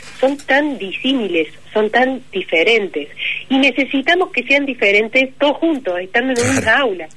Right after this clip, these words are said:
Speaker 2: claro.
Speaker 1: Entonces, bueno, eh, reproducir esas condiciones en la virtualidad, por supuesto que es sumamente difícil. A ver, ¿qué quiero decir con esto? Eh, diga-,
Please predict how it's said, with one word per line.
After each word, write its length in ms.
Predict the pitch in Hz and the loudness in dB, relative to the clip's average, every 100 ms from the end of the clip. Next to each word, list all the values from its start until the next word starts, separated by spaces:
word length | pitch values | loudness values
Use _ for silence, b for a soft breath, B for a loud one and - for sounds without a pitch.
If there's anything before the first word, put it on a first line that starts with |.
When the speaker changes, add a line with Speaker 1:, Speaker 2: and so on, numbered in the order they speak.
| 113 | -4
Speaker 2:
claro. 280 | 113 - - | -4 -4 -10
Speaker 1:
Entonces, 280 | - 254 269 | -4 -2 2
bueno, 200 | 226 185 - - B B B - - | 2 2 -4 -18 B B B -4 0
eh, 320 | 208 202 190 | 2 4 4
reproducir 680 | 202 214 220 226 226 233 311 | 2 2 2 4 2 2 0
esas 240 | 311 285 | 0 -4
condiciones 520 | - 208 190 185 233 233 | -2 -2 -2 0 2 2
en 100 | 190 | 2
la 60 | |
virtualidad, 460 | 175 170 170 175 196 | 2 0 0 0 0
por 140 | 196 | -2
supuesto 320 | 196 190 220 190 | -4 -4 -4 -2
que 80 | 190 | -2
es 60 | - - | -2 -6
sumamente 440 | - 196 175 180 202 | 0 2 2 2 0
difícil. 500 | 160 147 202 - 165 | 0 -2 -6 -4 2
A 60 | 170 | 2
ver, 120 | 190 | 2
¿qué 140 | 208 | -2
quiero 180 | 214 226 | 0 2
decir 320 | 185 170 202 | 2 0 -2
con 160 | 196 190 | 0 0
esto? 340 | 208 - 160 B B B B B - 180 | 0 -4 -10 B B B B B -4 -2
Eh, 440 | 170 165 160 190 180 - 196 | 0 -2 -6 -10 -16 -10 0
diga-, 240 | 202 190 | 2 2